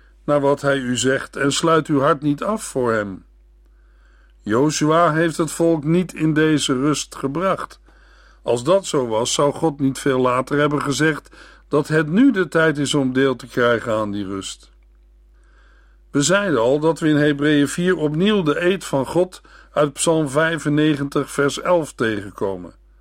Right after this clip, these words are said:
Om duidelijk te maken dat de rust van de Heere ook voor het volk van God bestemd is. Maar door ongeloof en ongehoorzaamheid kon deze eerste generatie van Israëlieten die uit Egypte trok,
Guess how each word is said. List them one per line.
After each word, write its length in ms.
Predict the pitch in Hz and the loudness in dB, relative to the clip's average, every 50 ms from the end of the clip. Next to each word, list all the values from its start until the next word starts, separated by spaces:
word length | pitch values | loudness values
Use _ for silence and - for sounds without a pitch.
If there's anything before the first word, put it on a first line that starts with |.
| _ _ _ _ _ _ _ _ _ _ _ _ _ | _ _ _ _ _ _ _ _ _ _ _ _ _
Om 220 | - 160 160 147 | -4 -2 -2 0
duidelijk 500 | 139 170 175 196 208 185 190 185 165 - | 0 0 2 2 2 2 0 0 -2 -2
te 100 | - 165 | -2 0
maken 400 | 156 160 170 180 180 - - 160 | 2 2 2 2 2 0 0 0
dat 200 | 151 147 135 - | 0 0 0 0
de 60 | - | 0
rust 400 | 135 135 165 190 175 - - - | 0 2 2 0 0 -2 -6 -8
van 240 | - - 156 151 156 | -4 -2 0 0 2
de 100 | 147 139 | 2 2
Heere 440 | 147 170 185 190 185 170 165 165 160 - - - - _ _ _ | 2 2 2 2 2 2 0 -2 -2 -6 -14 -20 -20 _ _ _
ook 360 | - - 214 220 202 - - | 0 2 2 2 0 -6 -12
voor 260 | - - 190 180 165 | -6 -2 0 2 2
het 140 | 160 160 151 | 2 2 0
volk 340 | - - 180 175 170 165 156 | -2 0 2 2 2 0 -2
van 240 | - - 175 180 - | -2 0 0 0 0
God 300 | - - 240 226 - _ | 0 -2 -2 -4 -6 _
bestemd 540 | - 131 120 - - 127 123 113 101 - - | -8 -6 -4 -2 -2 -2 -2 -2 -6 -8 -12
is. 340 | 95 90 - - - - - _ _ _ _ _ _ _ _ _ _ _ - _ _ _ - - _ - - _ _ _ | -14 -14 -16 -18 -20 -20 -20 _ _ _ _ _ _ _ _ _ _ _ -20 _ _ _ -20 -20 _ -20 -20 _ _ _
Maar 140 | 139 147 | 0 2
door 200 | 147 160 180 185 | 2 2 2 2
ongeloof 760 | - 214 226 247 247 220 - - 165 156 165 165 170 170 151 165 | 2 2 4 4 2 2 0 0 2 4 4 4 4 2 2 0
en 120 | 160 151 | -2 0
ongehoorzaamheid 1000 | 151 160 160 160 143 - - 143 156 196 240 233 185 - 139 127 127 127 127 127 | 0 0 0 0 0 0 0 2 2 2 0 -2 -2 -2 0 2 2 2 0 -2
kon 240 | - - 170 165 160 | -2 -2 -2 0 2
deze 380 | 143 135 127 127 120 127 151 | 0 0 0 0 -2 -4 -6
eerste 400 | 160 170 190 185 170 - - 147 | -2 0 0 0 0 -2 -4 -6
generatie 920 | - - 151 147 139 139 139 139 165 180 185 185 - - - 131 123 120 117 - - - - - | -2 0 0 0 2 2 2 2 2 2 2 2 -2 -4 -6 -6 -6 -6 -8 -12 -18 -20 -20 -20
van 280 | - - 160 147 156 160 | -4 -2 0 0 0 0
Israëlieten 800 | 170 165 156 135 143 147 147 143 147 185 196 190 - 139 120 | -2 0 0 2 2 2 2 2 2 0 -4 -2 -2 -2 -2
die 160 | 127 123 131 | 0 0 2
uit 220 | 127 131 131 131 - | 4 2 2 2 -2
Egypte 520 | 127 127 - - - 101 - - - 98 | -4 -4 -2 -2 -4 -4 -4 -8 -12 -12
trok, 400 | - - 104 104 110 107 - - | -10 -4 -4 -4 -4 -4 -8 -14